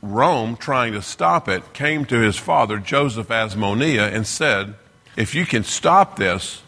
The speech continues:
then we will make concessions to you. We'll move you and your family to Rome, and we will not f-, cause you to assimilate into the Roman culture. You will be able to keep your own religion."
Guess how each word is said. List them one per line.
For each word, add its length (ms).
then 180
we 160
will 160
make 300
concessions 720
to 120
you. 180
We'll 220
move 360
you 240
and 140
your 160
family 440
to 140
Rome, 480
and 360
we 200
will 360
not 300
f-, 200
cause 480
you 360
to 100
assimilate 800
into 220
the 100
Roman 400
culture. 460
You 140
will 80
be 200
able 340
to 100
keep 300
your 180
own 200
religion." 600